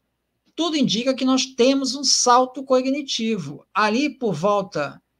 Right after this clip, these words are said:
a princípio se acreditava, dos cinquenta mil anos atrás,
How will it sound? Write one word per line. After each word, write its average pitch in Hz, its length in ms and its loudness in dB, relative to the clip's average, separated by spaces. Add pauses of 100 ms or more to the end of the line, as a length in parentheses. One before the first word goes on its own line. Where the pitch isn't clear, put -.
(200)
a 156 120 -6
princípio 196 500 -4
se - 100 2
acreditava, 175 560 -2
dos 185 200 -2
cinquenta 196 480 0
mil 165 180 -2
anos 156 240 -4
atrás, 196 840 -2